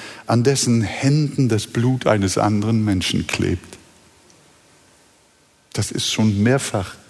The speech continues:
in unserer Predigt passiert. Hast du jemand umgebracht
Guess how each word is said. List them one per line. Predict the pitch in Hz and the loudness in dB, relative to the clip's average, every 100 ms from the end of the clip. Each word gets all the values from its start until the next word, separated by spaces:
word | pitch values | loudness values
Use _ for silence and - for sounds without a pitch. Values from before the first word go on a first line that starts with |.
| - _ _ _ _ _ _ | -20 _ _ _ _ _ _
in | 113 | -2
unserer | 117 92 98 | 0 0 -2
Predigt | - 107 110 104 95 | 0 0 2 0 -4
passiert. | - 104 - - 117 90 80 - - - - - _ _ _ _ _ _ _ _ _ _ _ _ _ _ _ _ _ _ _ _ _ _ _ - | -6 -6 -4 -2 0 0 -4 -10 -20 -20 -20 -20 _ _ _ _ _ _ _ _ _ _ _ _ _ _ _ _ _ _ _ _ _ _ _ -8
Hast | 110 - | -6 0
du | 117 | 2
jemand | 117 113 107 | 4 4 2
umgebracht | 110 131 135 131 147 - | 2 2 2 0 -6 -10